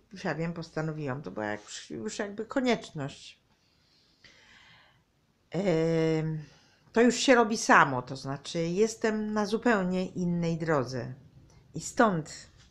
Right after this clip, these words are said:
e, nieco wcześniej puściłam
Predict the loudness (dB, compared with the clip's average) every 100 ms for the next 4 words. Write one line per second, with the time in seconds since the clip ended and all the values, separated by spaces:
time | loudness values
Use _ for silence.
0 | -20 -20 -20 -20 -20 -20 -20 -20 -20 -20
1 | -20 -20 _ _ -4 -2 0 -2 -4 -4
2 | -6 -8 -10 -18 _ _ -8 -4 0 0
3 | 2 2 2 -4 -10 -10 -12 -16 _ _
4 | _ _ -10 -8 -6 -2 0 0 -2